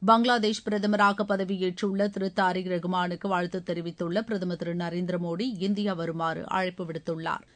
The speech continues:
தூத்துக்குடி மாவட்டம் திருச்செந்தூர் அரசு தொழிற்பயிற்சி நிலையம் அருகிலிருந்து கோவில் வளாகத்தின் வள்ளி குகை வரை அமைக்கப்பட உள்ள புதிய புறவழி சாலை இடத்தை மாவட்ட ஆட்சியர் திரு இளம்பகவத் ஆய்வு செய்தார். தேச ஒற்றுமையை வலியுறுத்தியும் கடலோர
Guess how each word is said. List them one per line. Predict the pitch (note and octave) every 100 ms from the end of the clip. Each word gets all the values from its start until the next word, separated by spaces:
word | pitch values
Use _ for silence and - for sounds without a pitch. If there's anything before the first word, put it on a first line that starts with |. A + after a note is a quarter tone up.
| _ _ _
தூத்துக்குடி | C#4+ C4+ C#4 C4
மாவட்டம் | A#3+ G#3+ G3+ G3+ A#3
திருச்செந்தூர் | A#3 A3 G3+ A3+ G#3 G#3+
அரசு | G3+ F3+ F#3+ G#3
தொழிற்பயிற்சி | G3 G3 G3+ G3+ F#3+ G3+
நிலையம் | F3+ F3+ G3 G#3
அருகிலிருந்து | F3 F3 F#3+ F#3+ F3 E3+ A3 -
கோவில் | A3+ G#3 A3 G3
வளாகத்தின் | F3 F3 G#3+ G#3 G3 A3+ G#3
வள்ளி | G3 G3 A3
குகை | E3+ E3 G3
வரை | G#3+ G3+ G3
அமைக்கப்பட | F3 F3+ F3+ G3+ F#3 E3+
உள்ள | D#3 F#3+
புதிய | A#3+ A3+ G#3+ A#3
புறவழி | A#3+ F3+ F#3+ G#3 G3+
சாலை | - F3+ E3 D#3
இடத்தை | D#3+ E3+ F#3+ F3+ - - -
மாவட்ட | G#3 A3 A3 G#3+ G#3
ஆட்சியர் | F#3 F3+ G3 F3+
திரு | E3+
இளம்பகவத் | F3 G3 G3 F#3 E3 D#3+
ஆய்வு | - F#3 E3+
செய்தார். | E3+ F3 D#3 E3 - - _ _ _ _ F3+
தேச | A3+ A#3+ B3+
ஒற்றுமையை | G#3+ G#3+ G#3+ G#3+ G#3+
வலியுறுத்தியும் | G3+ F#3+ F#3+ F#3 F3 G3 G3 A3
கடலோர | G3 F#3+ F#3+